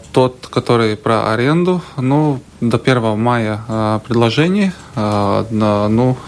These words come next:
я думаю, он будет двигаться дальше, но на строительство там щас на данный момент,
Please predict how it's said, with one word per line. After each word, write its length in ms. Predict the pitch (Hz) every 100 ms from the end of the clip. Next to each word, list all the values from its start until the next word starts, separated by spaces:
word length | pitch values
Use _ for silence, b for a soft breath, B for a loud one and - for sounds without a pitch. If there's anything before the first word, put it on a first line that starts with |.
| -
я 160 | 110
думаю, 400 | 107 123 143 160 175
он 200 | 175 170
будет 220 | 175 160
двигаться 360 | 170 170 165
дальше, 380 | - 156 165 120
но 400 | 107 110 113 113
на 280 | 113 113 113
строительство 880 | 113 - 120 160 165 160 - 165 156 B B B B
там 240 | - 131 117
щас 260 | - 123 -
на 80 | 107
данный 240 | 120 113
момент, 380 | 110 110 113